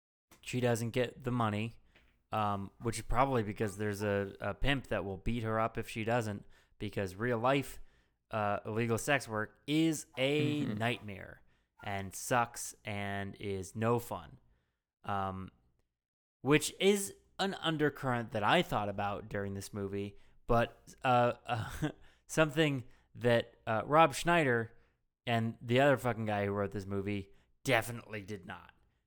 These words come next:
Speaker 1: Because to them, prostitution is funny and is a
Speaker 2: Yeah, wait,
Speaker 1: fun
Speaker 2: pimp-, pimps aren't, pimps aren't always looking out for your best interests and are really
Speaker 1: <laughs> The
Speaker 2: fun and have jacuzzi nachos with you?
Speaker 1: Yeah,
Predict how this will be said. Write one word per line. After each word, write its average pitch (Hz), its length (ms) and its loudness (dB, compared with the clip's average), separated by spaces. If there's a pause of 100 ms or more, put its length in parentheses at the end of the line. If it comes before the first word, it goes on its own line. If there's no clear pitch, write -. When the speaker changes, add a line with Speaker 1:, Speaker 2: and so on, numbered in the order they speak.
(120)
Speaker 1:
Because 107 240 -8
to 120 100 -8
them, 127 520 -2 (1120)
prostitution 143 800 -2
is 143 180 -8
funny 175 540 -2 (300)
and 110 180 -6
is 107 140 -6
a - 40 -4
Speaker 2:
Yeah, 180 80 10
wait, 170 140 10
Speaker 1:
fun 151 180 6
Speaker 2:
pimp-, 170 260 6
pimps 175 320 8
aren't, 160 340 8
pimps 180 300 4
aren't 143 460 4 (180)
always 139 380 12
looking 135 300 4
out 131 200 8
for 139 120 0
your 123 140 4
best 123 300 6
interests 131 460 4
and 123 140 2
are 117 120 4 (120)
really 123 340 4
Speaker 1:
<laughs> 123 80 4
The - 20 -
Speaker 2:
fun 127 440 6
and 117 360 2 (320)
have 131 340 8
jacuzzi 139 500 2
nachos 160 480 4
with 180 200 2
you? 208 200 4
Speaker 1:
Yeah, 139 260 10